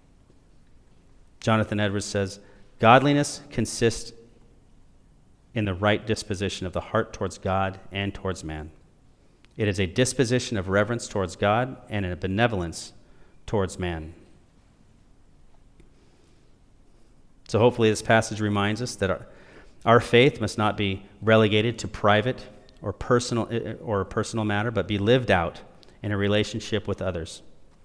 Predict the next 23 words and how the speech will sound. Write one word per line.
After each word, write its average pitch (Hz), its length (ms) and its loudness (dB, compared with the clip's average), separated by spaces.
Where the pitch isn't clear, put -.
And 101 80 -2
that 101 80 2
our 95 80 4
faith 113 440 2
must 98 200 -4
impact 104 380 -2
how 107 180 2
we 101 140 0
relate 95 340 0
to - 100 -10
others. 85 340 -10
The - 100 -10
Christian - 400 -6
life 101 260 -4
was 101 160 -8
never 113 240 0
meant 113 220 -2
to - 80 -10
be 107 100 0
lived 98 240 0
alone. 92 360 -4
Also 104 300 0
remember, 107 580 2